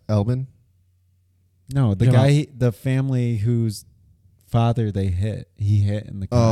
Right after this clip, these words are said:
Speaker 1: Oh, yeah.
Speaker 2: Yeah. They took care of him.
Speaker 3: Yeah, even though he's
Speaker 2: He
Speaker 3: that
Speaker 2: murdered
Speaker 3: dream.
Speaker 2: their
Speaker 3: Well, and his, but he was dreaming that.
Speaker 2: Yeah, that was
Speaker 1: That was
Speaker 2: awesome.
Speaker 1: right before the orgy.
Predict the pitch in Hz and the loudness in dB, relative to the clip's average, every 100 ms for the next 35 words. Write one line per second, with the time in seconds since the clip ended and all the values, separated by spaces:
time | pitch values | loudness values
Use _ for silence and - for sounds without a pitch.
0 | 107 98 92 - - _ - 90 - _ | 2 0 -6 -10 -16 _ -8 -8 -10 _
1 | _ _ _ _ - 92 107 - 113 110 | _ _ _ _ -6 -2 -2 0 -2 -2
2 | 92 87 87 _ _ _ _ _ 117 - | -2 -6 -8 _ _ _ _ _ -10 -10
3 | _ _ - 117 110 107 110 104 139 - | _ _ -4 -2 0 0 0 -4 -6 -18
4 | - - - 202 202 202 202 110 107 104 | -20 -20 -4 0 0 2 4 4 4 4
5 | 101 - 101 98 117 110 - 123 117 - | 0 -2 -2 0 0 -2 -4 -6 -4 -4
6 | 120 107 120 120 110 107 104 113 113 110 | -4 -4 -2 0 -2 -4 -4 -2 0 -2
7 | 85 62 - _ _ _ _ - - - | -8 -14 -20 _ _ _ _ -20 -20 -20
8 | - 104 98 123 127 104 98 131 117 110 | 0 2 4 6 6 8 6 6 6 6
9 | 104 113 104 104 117 101 87 | 4 2 4 2 0 -2 -6